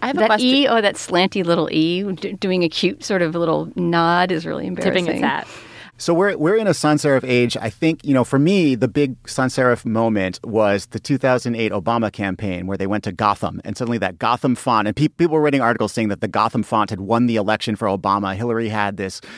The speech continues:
Speaker 3: sort of dowdy serif font, and Kerry in two thousand four had this dowdy serif font. And so we're in a sans serif, but isn't design in a lot of ways, you sort of hinted at this, is like, it's zigging when everyone else is zagging. The way to stand out is to be doing the thing that everyone else is not doing. So,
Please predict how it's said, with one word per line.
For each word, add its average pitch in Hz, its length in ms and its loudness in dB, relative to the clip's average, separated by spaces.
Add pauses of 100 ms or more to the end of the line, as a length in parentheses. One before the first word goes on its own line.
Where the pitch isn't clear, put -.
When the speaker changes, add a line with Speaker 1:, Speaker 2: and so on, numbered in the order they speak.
(200)
Speaker 3:
sort 113 220 -6
of 98 180 -12
dowdy 98 720 -2
serif 107 460 -2
font, 101 800 0
and 95 200 -4
Kerry 113 380 2
in 110 60 0
two 110 100 -4
thousand 101 160 0
four 110 120 0
had 101 60 0
this 104 120 -4
dowdy 98 280 0
serif 104 380 -2
font. 104 480 -4 (260)
And 123 120 -4
so 151 80 0
we're 156 100 2
in 151 60 2
a 139 40 0
sans 143 200 0
serif, 143 160 2
but 131 100 0
isn't 202 260 0
design 120 600 2 (300)
in 117 200 0
a 117 80 -2
lot 113 180 2
of 131 60 4
ways, 117 260 0
you 139 160 -4
sort 147 180 0
of 110 80 0
hinted 147 180 2
at 113 60 2
this, 107 140 0
is 117 100 -8
like, 139 300 2
it's 101 180 -2
zigging 151 280 4
when 127 100 2
everyone 120 200 2
else 117 100 -2
is 113 100 -2
zagging. 123 360 0
The 107 60 2
way 135 140 2
to 151 80 2
stand 131 360 0
out 104 340 0
is 104 140 -8
to - 60 -8
be 107 140 -2
doing 113 240 0
the 107 80 -2
thing 113 220 -2
that 107 100 0
everyone 107 260 0
else 110 160 0
is 92 180 -8
not 110 440 -2
doing. 90 380 -6
So, 98 340 -2